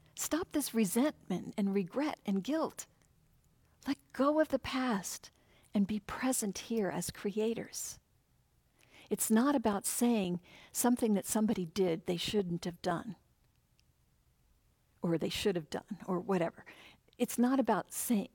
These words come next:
blessing the action. It's about saying, "There's more to this than what I can see. And I will not be imprisoned by somebody else's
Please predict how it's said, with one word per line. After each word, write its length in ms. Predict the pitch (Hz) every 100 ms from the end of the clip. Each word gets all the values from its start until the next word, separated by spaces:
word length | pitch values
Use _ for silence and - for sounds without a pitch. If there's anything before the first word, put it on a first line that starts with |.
| _
blessing 640 | 202 - 208 214 190 175 - _ -
the 180 | 185 -
action. 520 | 208 254 - - -
It's 180 | - -
about 300 | 190 202 208
saying, 560 | - - 254 247 185 208 - - - _ _ _ _ _ _
"There's 260 | 247 226 -
more 560 | 202 214 262 269 208 - - -
to 160 | 220
this 540 | 214 - - - - -
than 180 | - 185
what 180 | 175 170
I 140 | 170
can 240 | 160 - 175
see. 520 | - - 175 - - _ _ _ _ _ _ _ _ _ -
And 160 | 190 190
I 160 | 220 233
will 180 | 226 202
not 360 | 185 202 -
be 160 | - 202
imprisoned 920 | 185 180 - - 202 170 - - - - _ _ _ _ _ _ _
by 120 | 185
somebody 560 | 180 - 220 208 185 190
else's 420 | 185 185 - 185